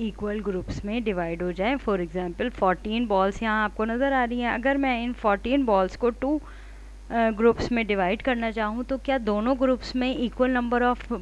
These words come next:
balls मौजूद होंगी? चलें check करते हैं, count कर लेते हैं। ये हमने दो groups बना दिए, one, two, three, four, five, six, seven। यहाँ seven balls हैं, जबकि दूसरे group में वन, टू, three, four, five, six, seven, यानी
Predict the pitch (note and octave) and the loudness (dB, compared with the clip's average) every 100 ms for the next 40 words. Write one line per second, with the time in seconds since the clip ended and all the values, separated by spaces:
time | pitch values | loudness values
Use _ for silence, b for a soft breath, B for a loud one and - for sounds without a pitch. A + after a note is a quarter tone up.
0 | E3+ F3 G#3 A3+ A3 F#3+ F3 A#3 G#3 G3 | 0 2 2 -2 -4 -4 -2 -4 -4 -4
1 | A3+ C#4+ F#4 - B B B B - - | -2 -2 -4 -8 B B B B -18 -16
2 | - E3+ E3 F3 A3 G3 G#3+ F#3+ G#3 A#3 | -6 -6 -4 -2 -2 -2 -4 -6 -4 -4
3 | C4+ G#3+ G#3 B3+ B3+ A#3 A#3+ B3+ C4+ A#3+ | -2 -2 -2 -2 -4 -4 -6 -4 -2 -4
4 | A3 G3 G#3 A3 B3 B3 - C4 B3+ B3+ | -6 -4 -4 -4 -4 -6 -8 -4 -4 -4
5 | C4+ C4+ A#3 A#3+ A#3+ B3 B3 B3+ B3 A#3+ | -2 -2 -2 -4 -6 -8 -6 -6 -6 -6
6 | B3 A#3 - A#3 - C4+ C#4 B3+ B3 A#3+ | -4 -4 -4 -6 -2 -2 0 -2 -4 -8
7 | B B B A#3+ A#3+ A#3 A#3+ C#4 - C4 | B B B -2 2 2 0 -2 0 2
8 | A#3 A3+ A#3 G#3 G3 F#3+ A3+ A3+ B3 G#3+ | 4 2 -2 2 2 2 -2 -4 -2 -2
9 | - G#3+ F#3 A#3 - C#4+ A#3+ G#3+ - A3 | -4 -6 -2 -4 0 0 0 -2 -2 -4
10 | A3 G#3 F#3+ G3+ F#3+ - B3 D#4 F4 - | -2 -2 -2 -4 -4 -4 -2 0 -2 -2
11 | G3 F3+ G3+ F#3 F3+ - G#3 - - D4+ | 0 0 0 -2 -4 -6 -6 -6 0 2
12 | C#4+ C4 B3+ G#3 F#3+ G#3+ D4 | 2 -2 -4 -6 -6 -4 -4